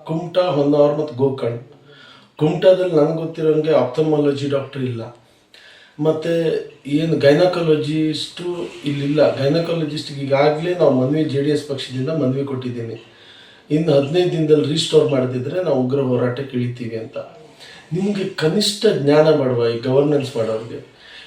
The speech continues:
ಇಲ್ಲಿ ಪಿ ಜಿ ಸೆಂಟ್ರಲ್ಲಿ ಡಾಕ್ಟರ್ಸ್ ಇರ್ತಾರೆ, ಅಂಥವ್ರನ್ನ ತಂದು ಹಾಕಿ ಅಲ್ಲ. ಯಾಕೆ ಇದನ್ನ ನಿರ್ಲಕ್ಷ್ಯ ಮಾಡ್ತಿದ್ದೀರಿ? ಆ ಬಡವ್ರಿಗೆ ಯಾಕೆ ತೊಂದರೆ ಕೊಡ್ತಾ ಇದ್ದೀರಿ?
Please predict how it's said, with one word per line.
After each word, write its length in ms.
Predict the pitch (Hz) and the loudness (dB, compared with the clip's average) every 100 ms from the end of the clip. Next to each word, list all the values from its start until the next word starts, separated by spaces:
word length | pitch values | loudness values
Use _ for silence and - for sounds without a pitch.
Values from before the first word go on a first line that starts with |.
| - 185 | -10 -2
ಇಲ್ಲಿ 200 | 214 202 | 0 0
ಪಿ 280 | - 208 240 | 0 0 2
ಜಿ 140 | 240 | 0
ಸೆಂಟ್ರಲ್ಲಿ 840 | 196 175 160 156 151 147 185 175 | -2 -2 -2 2 2 2 0 2
ಡಾಕ್ಟರ್ಸ್ 460 | 139 143 - - - | 8 8 6 -6 -6
ಇರ್ತಾರೆ, 360 | 127 127 127 180 | -8 -4 0 0
ಅಂಥವ್ರನ್ನ 440 | 220 254 247 214 208 202 | 4 4 6 4 2 0
ತಂದು 200 | 185 156 | -4 -4
ಹಾಕಿ 400 | 127 185 202 165 | -4 -6 -4 -4
ಅಲ್ಲ. 120 | 123 123 - - - - - 151 | -4 -4 -8 -14 -16 -16 -12 -4
ಯಾಕೆ 400 | 170 240 247 247 | 0 2 2 0
ಇದನ್ನ 280 | 226 226 233 220 - - - 160 | 2 4 4 4 0 -10 -8 2
ನಿರ್ಲಕ್ಷ್ಯ 560 | 170 185 226 226 202 | 4 6 6 6 4
ಮಾಡ್ತಿದ್ದೀರಿ? 440 | 180 165 160 151 151 | 0 -2 -4 -2 0
ಆ 100 | 151 | 6
ಬಡವ್ರಿಗೆ 460 | 151 208 233 - | 8 10 8 6
ಯಾಕೆ 340 | 170 180 - - | 0 0 -2 -4
ತೊಂದರೆ 260 | 180 180 | -2 -2
ಕೊಡ್ತಾ 280 | 160 147 151 | -2 -4 -2
ಇದ್ದೀರಿ? 440 | 143 139 139 139 | -2 -2 -6 -8